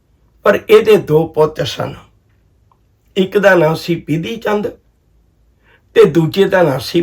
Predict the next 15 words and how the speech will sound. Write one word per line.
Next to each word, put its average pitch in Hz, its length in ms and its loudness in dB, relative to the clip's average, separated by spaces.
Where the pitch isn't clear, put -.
ਬਾਲ 127 280 -2
ਚੰਦ। - 340 -10
ਬਿਧੀ 247 520 -4
ਚੰਦ 202 320 0
ਅੱਤ 233 240 -4
ਦਾ 170 340 0
ਚੰਚਲ 240 640 -2
ਸੁਭਾਅ - 460 -4
ਦਾ, 160 380 -4
ਡਿੱਗੇ 208 600 -2
ਹੋਏ 214 260 2
ਕਿਰਦਾਰ 170 680 -2
ਦਾ 156 380 -4
ਅਤੇ - 240 6
ਬਹੁਤ 180 420 2